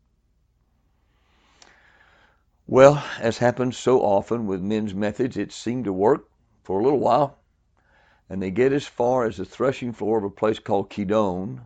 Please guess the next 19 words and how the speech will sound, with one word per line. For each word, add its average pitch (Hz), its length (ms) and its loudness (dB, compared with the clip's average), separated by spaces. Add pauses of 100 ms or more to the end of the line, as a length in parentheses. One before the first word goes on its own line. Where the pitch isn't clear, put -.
(1300)
when 110 140 -6
the 113 120 -4
oxen 147 500 0
stumbled, 170 580 2 (800)
and 87 140 -10
the 87 80 -4
ark 139 320 4 (160)
almost 135 400 0
fell 117 240 -2
off 113 160 -2
the 107 60 -14
cart. 120 400 0 (800)
And 107 220 -2
Uzzah 131 360 6
reached 123 300 -4
out 131 180 -4
to 104 80 -10
steady 107 440 6
it, 87 100 -8